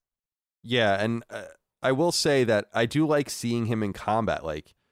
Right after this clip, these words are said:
there are a lot of characters it's fun to see in combat. I, I really like seeing Stannis fight and others where you, not that, that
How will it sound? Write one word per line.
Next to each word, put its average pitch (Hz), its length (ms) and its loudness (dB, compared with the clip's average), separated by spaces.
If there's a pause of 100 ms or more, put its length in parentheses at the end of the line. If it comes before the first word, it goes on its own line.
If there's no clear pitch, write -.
(560)
there 156 200 4
are 214 40 6
a 185 80 6
lot 143 220 6
of 151 100 -2
characters 160 520 0
it's - 120 -12
fun 156 200 -2
to 156 60 0
see 160 140 -2
in 151 80 -2
combat. 151 340 0
I, 123 80 2 (100)
I - 20 0
really 107 220 2
like 92 120 0
seeing 87 180 -10
Stannis 85 440 -6
fight 92 320 -4
and 87 100 -6
others 95 340 -2
where 92 120 0
you, 95 320 -6 (480)
not 143 340 2
that, 107 220 2 (160)
that 98 280 -2